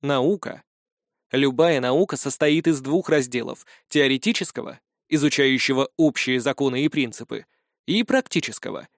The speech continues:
или прикладного. Книга, которую вы держите в руках, называется «Практическая кинезиология». Она учит правильно определять проблемы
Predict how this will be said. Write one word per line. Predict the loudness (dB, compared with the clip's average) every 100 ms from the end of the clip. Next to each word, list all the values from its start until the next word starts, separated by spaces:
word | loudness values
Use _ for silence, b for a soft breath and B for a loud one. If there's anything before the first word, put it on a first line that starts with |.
| _
или | 2 2
прикладного. | 2 -2 2 0 0 -8 -8 -14 _ _ _ _ _ _ _ _
Книга, | 0 2 2 2
которую | 2 2 4 4 2
вы | 2 0
держите | 0 -2 -4 -4 -6
в |
руках, | -6 -4 0 0 -2 _ _
называется | -2 0 2 2 2 2 0
«Практическая | 0 -4 -2 -4 -2 -2 2 2 2
кинезиология». | -2 -2 0 0 0 -2 -6 -10 -14 -18 _ _ _ _ _ _
Она | 0 2 4
учит | 2 2 0 2
правильно | 2 4 2 2 0
определять | 0 0 2 2 2
проблемы | -2 0 2 2 0 -10